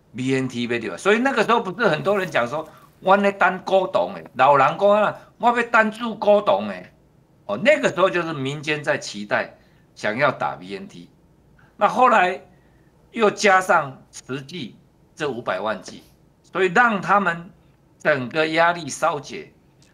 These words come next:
那压力稍解呢，他们心有未甘呐，就是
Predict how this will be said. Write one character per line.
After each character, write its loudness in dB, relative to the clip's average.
那 2
压 6
力 -4
稍 0
解 0
呢， -6
他 -2
们 -4
心 -8
有 -8
未 -4
甘 -6
呐， -14
就 -6
是 -8